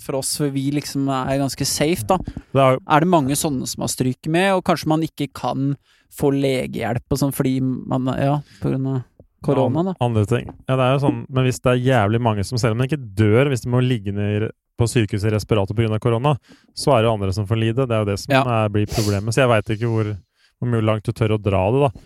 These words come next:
Speaker 1: Nei, jeg
Speaker 2: For
Speaker 1: vet
Speaker 2: nå er det
Speaker 1: da
Speaker 2: sikkert et
Speaker 1: faen, jeg.
Speaker 2: tipping point hvor det begynner å bli vanskelig å s-, hente det inn igjen. Eller du kan jo bare strupe ned alt, selvsagt. Men
Speaker 1: Men tror du ikke politikerne,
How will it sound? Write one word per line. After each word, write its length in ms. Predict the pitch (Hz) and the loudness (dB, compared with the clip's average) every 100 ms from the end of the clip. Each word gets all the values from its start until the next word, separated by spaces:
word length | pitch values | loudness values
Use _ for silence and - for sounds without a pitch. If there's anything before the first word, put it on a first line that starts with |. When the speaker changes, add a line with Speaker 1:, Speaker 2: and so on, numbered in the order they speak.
| 143 | -2
Speaker 1:
Nei, 160 | 143 | 0
jeg 80 | 147 | 2
Speaker 2:
For 60 | 131 | 2
Speaker 1:
vet 80 | 120 | 2
Speaker 2:
nå 80 | |
er 20 | 120 | 2
det 60 | |
Speaker 1:
da 80 | 143 | 2
Speaker 2:
sikkert 160 | 139 117 | 2 2
et 80 | 117 | 2
Speaker 1:
faen, 180 | 92 104 151 | 0 -4 -2
jeg. 20 | |
Speaker 2:
tipping 300 | 131 - 117 110 | -2 -2 -4 -2
point 300 | 120 120 120 | 0 0 0
hvor 80 | 113 | 0
det 60 | |
begynner 160 | 113 110 | 2 2
å 40 | 113 | 2
bli 40 | 117 | 2
vanskelig 440 | 107 - - 113 | 0 -4 -6 0
å 260 | 110 110 110 | 2 2 0
s-, 100 | 110 120 - _ - | -4 -12 -16 _ -6
hente 300 | 113 107 117 | -4 -2 0
det 100 | 110 | 0
inn 120 | 104 104 | 0 -2
igjen. 160 | 127 123 | -2 -4
Eller 260 | - 113 101 | -2 0 0
du 100 | 98 | -4
kan 140 | 101 104 | -4 -4
jo 40 | 117 | -2
bare 160 | 95 | -2
strupe 480 | 92 - 101 92 - | -2 -4 -4 -4 -6
ned 80 | 98 | -6
alt, 200 | 90 107 | -6 -6
selvsagt. 300 | 120 107 123 - | -8 -6 -8 -8
Men 180 | 113 110 | -8 -4
Speaker 1:
Men 80 | 165 - | -4 -4
tror 120 | 151 | -6
du 40 | 151 | -6
ikke 120 | - | -4
politikerne, 420 | 180 143 131 139 | -2 0 0 -2